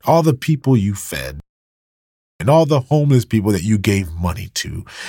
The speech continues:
and when you give God all the times you showed up to church on Sunday, and you, you give God all the times you did good, and all of that,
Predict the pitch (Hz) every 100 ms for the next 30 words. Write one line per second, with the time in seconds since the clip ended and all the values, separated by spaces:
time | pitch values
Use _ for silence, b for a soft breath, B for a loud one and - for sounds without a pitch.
0 | B - 98 98 95 113 175 135 147 127
1 | 92 85 - - 127 160 170 170 - 156
2 | 156 139 135 - 127 113 - 82 - 80
3 | - 82 82 - 73 69 69 95 123 175
4 | 175 B B - 170 160 156 123 131 120
5 | 131 165 175 - 165 165 123 143 123 139
6 | 101 127 120 90 85 92 - - B B
7 | B B - 90 127 165 196 196 190 143
8 | 101 80 - - - -